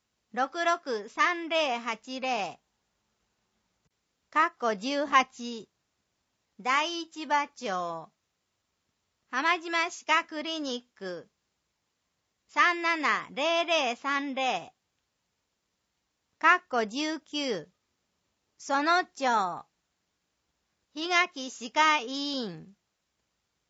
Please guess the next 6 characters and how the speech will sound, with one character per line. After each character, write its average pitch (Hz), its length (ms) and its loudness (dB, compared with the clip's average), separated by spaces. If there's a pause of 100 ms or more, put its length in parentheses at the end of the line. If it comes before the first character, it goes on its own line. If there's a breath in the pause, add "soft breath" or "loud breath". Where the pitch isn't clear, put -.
(160)
三 339 360 4
八 262 560 -4 (180)
三 339 360 4
八 320 420 -4
八 247 360 -6
八。 247 540 -4